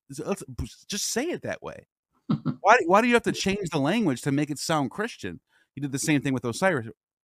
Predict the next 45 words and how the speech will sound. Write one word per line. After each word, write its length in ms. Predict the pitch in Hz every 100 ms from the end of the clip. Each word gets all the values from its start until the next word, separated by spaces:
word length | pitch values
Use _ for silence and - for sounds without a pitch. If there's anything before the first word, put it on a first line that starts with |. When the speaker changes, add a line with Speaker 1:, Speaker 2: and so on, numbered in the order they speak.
| -
Speaker 1:
And 160 | 131 -
Osiris 400 | 113 180 156 -
wasn't 240 | 123 110
dead 140 | 101 87
for 80 | 67
three 180 | 95
days 140 | 90 82
and 80 | 85
three 100 | 87
nights. 220 | 104 101
It 60 |
was 120 | 117 101
dead, 140 | 120
he 40 |
was 120 | 123 113
dead 180 | 131
for 260 | - 120 107 _ _ _ _ _ _ _ _ _
four 220 | 160 165
months, 320 | 120 180 135
actually, 440 | 92 76 - 87 98
because 380 | 117 101 110 101
he, 260 | 117 110
uh, 240 | 107 101 101
he 100 | 117
gets 180 | 113
killed 380 | - - 135 123
in 160 | 117 107
the 300 | 104 98 98 _ -
winter 280 | 123 120
t-, 140 | 104 101 -
or, 200 | 107 104
uh, 280 | 98 92 90 - _ _ _ _ _ -
fall 240 | 139 131
time. 380 | 120 90 87 95 _ _ _
He 60 | 117
does 300 | 107 185 139
resurrect. 540 | 139 120 120 131 139 -
He 100 | 120
does 240 | 180 165
come 260 | - 156 131
back 220 | 131 123
up 140 | 127
in 100 | 113
the 60 | 107
springtime. 640 | - 185 202 - 95 101